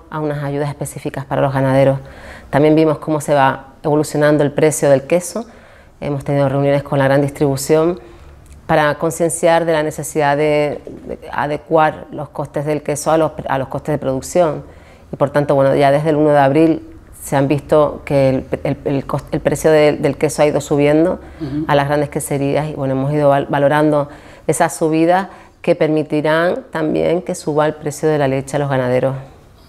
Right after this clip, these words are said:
Speaker 2: Yo creo que es una, eh, es una condición necesaria y justa, porque muchas veces se han mantenido los precios de la leche, incluso de la carne, si hablamos de ganadería, como hace veinte años, ¿no?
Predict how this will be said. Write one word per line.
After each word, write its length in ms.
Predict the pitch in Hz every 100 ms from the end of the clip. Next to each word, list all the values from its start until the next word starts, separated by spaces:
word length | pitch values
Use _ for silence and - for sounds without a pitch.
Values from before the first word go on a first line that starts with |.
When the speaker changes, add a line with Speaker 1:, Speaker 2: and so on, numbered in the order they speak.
| - - - -
Speaker 2:
Yo 100 | -
creo 160 | 120 117
que 120 | 123
es 40 | 113
una, 320 | 123 120 120 -
eh, 340 | 120 113 120
es 200 | - 120
una 240 | 113 131 127
condición 560 | 123 120 113 127 123
necesaria 800 | 120 117 123 110 120 120 120 123 - - - -
y 100 | 127
justa, 500 | 156 - - 139 - - - _
porque 720 | - 120 117 123 117 117 113 104
muchas 340 | 139 117 123
veces 260 | 117 110 123
se 100 | -
han 60 | 120
mantenido 380 | 117 117 120
los 120 | 117 117
precios 420 | 120 113 127 110
de 100 | 117
la 120 | 113
leche, 460 | 110 120 117 117 120
incluso 520 | 120 110 139 - 127
de 80 | 117
la 120 | 110
carne, 360 | 135 139 120
si 140 | 113 110
hablamos 280 | 107 113 117
de 100 | 113
ganadería, 600 | 113 113 113 120 127 127 - - - - -
como 280 | - 104 107
hace 180 | - 131
veinte 280 | 117 104
años, 380 | 92 113 113 87
¿no? 100 | 104